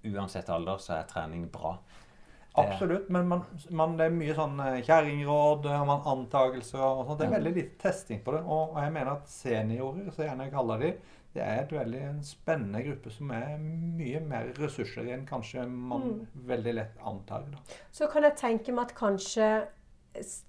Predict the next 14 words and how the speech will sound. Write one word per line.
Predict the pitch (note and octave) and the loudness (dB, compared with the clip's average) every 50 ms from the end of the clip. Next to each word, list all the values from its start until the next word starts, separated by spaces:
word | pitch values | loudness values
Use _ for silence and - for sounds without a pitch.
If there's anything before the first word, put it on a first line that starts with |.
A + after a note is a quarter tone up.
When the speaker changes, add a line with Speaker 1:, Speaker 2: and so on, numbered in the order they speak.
| - - - | -20 -20 -20
Speaker 3:
seniorer | - - - - - - - - - - - - A#3+ A3 G#3+ A3 A#3 A3+ G#3 G3 G3 F#3 F#3 | -20 -18 -18 -16 -16 -14 -12 -10 -8 -8 0 4 4 6 6 6 4 4 4 4 4 4 4
i | F3 F#3 | 2 0
dag, | F3 F3+ G#3 G#3+ A3+ A3+ G#3 F#3 F3 F3 - | 0 2 4 6 8 8 8 6 4 2 0
eller | - G3 F#3+ | -2 -2 0
sånn | F#3+ - G3+ F#3+ | 2 2 0 0
at | F#3+ - | 2 2
den, | - G3+ G3+ G3+ G3+ - - - - | 2 4 4 4 0 -4 -10 -16 -12
de | - F#3+ G#3 G#3+ | -2 4 6 6
er | G#3 G#3 | 8 8
mye | G#3 G3+ G3+ A3 G#3 | 6 6 6 4 2
bedre | F3+ G3 F#3+ G3 G#3 A3 G#3 G3+ F#3+ G3 | 2 4 4 4 4 4 2 2 2 0
form, | F#3+ - - - - B3 A#3+ A#3+ G3+ F3 E3 F3 | 0 -2 -8 -4 -2 0 0 2 0 -2 -2 -2
eller | F3+ F#3+ G3 G3 | 0 2 2 2
de, | G3 G3+ G3 G3 G3 | 4 4 2 2 2